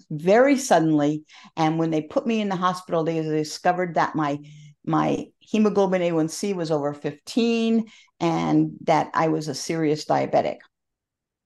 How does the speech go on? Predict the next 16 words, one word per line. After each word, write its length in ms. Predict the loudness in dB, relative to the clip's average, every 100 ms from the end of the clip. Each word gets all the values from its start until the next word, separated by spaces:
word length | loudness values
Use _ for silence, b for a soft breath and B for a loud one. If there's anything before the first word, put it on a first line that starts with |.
| _ _ _ _ _ _ _ _ _ _
So 240 | -6 0 2
I 120 | 2
said, 200 | -2 -2
"Okay, 260 | 0 0 0
well, 320 | 2 0 0
why 420 | -14 -10 -2 0
don't 180 | 0 -2
we," 360 | -4 -2 -2 -4 _ _ -8
you 120 | -6
know, 100 | -4
he 180 | -4 -2
had 160 | 0
an 120 | 0 0
appointment. 400 | 0 0 0 -2
He 80 |
was 280 | -2 -6 -12